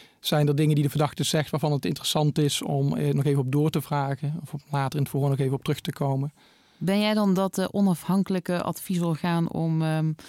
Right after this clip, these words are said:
Speaker 2: valse bekentenissen <laughs> een beetje in de kiem te smoren, of niet? Is dat dan, is dat dan jouw rol daarbij, echt? Of?
Speaker 1: Nou, ik hoop dat ik meer ben, alleen een verzekeringspolis daarvoor. <laughs>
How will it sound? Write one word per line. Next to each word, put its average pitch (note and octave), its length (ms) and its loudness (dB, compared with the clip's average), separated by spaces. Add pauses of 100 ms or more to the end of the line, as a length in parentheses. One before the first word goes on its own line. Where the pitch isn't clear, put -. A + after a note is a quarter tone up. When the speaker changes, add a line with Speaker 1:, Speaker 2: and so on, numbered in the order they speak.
(140)
Speaker 2:
valse F#3+ 320 -2
bekentenissen E3 840 0
<laughs> D#3+ 100 2 (440)
een G#3 80 2 (400)
beetje F#3 260 -2
in - 20 2
de F3 100 0
kiem G3+ 120 4
te - 80 0
smoren, E3+ 420 2
of A#3+ 140 -4
niet? E3+ 220 0
Is F3 140 -2
dat F#3+ 180 -2
dan, F3+ 280 0 (380)
is D#3+ 120 -2
dat G#3 140 -2
dan F3+ 320 2
jouw F3 320 2
rol E3+ 300 2
daarbij, C3+ 520 0
echt? A3+ 220 -8
Of? - 180 -10 (420)
Speaker 1:
Nou, F#3+ 220 4
ik G3 80 4
hoop G3 120 2
dat F#3 100 4
ik F3 60 4
meer E3 160 6
ben, F3+ 140 4
alleen G3 220 6
een F#3+ 60 6
verzekeringspolis E3 880 2
daarvoor. D3+ 500 2
<laughs> A#3+ 100 4